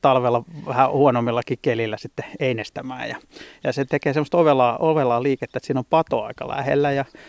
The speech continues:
ja tota, kun tulee toi kunnollinen jääkansi, niin se laskee sitä vettä siellä jään alla. Tää on aika mielenkiintoista, että me tätä nyt sitten tässä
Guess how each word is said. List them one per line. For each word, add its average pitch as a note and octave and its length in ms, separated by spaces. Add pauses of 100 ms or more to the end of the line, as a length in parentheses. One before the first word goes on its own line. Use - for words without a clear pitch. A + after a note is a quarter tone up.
(200)
ja C3 120
tota, C3+ 240
kun - 140
tulee C#3+ 260
toi D3+ 300
kunnollinen C3+ 540
jääkansi, B2+ 600
niin B2 260
se - 160
laskee C#3+ 360
sitä D3+ 180
vettä - 280
siellä C#3+ 240
jään E3+ 300
alla. A#2 360 (680)
Tää B2 140
on A#2 80
aika A#2+ 160
mielenkiintoista, B2 800
että A#2+ 180 (120)
me C#3+ 100
tätä C#3+ 240
nyt C#3+ 180
sitten D3 260
tässä C3+ 280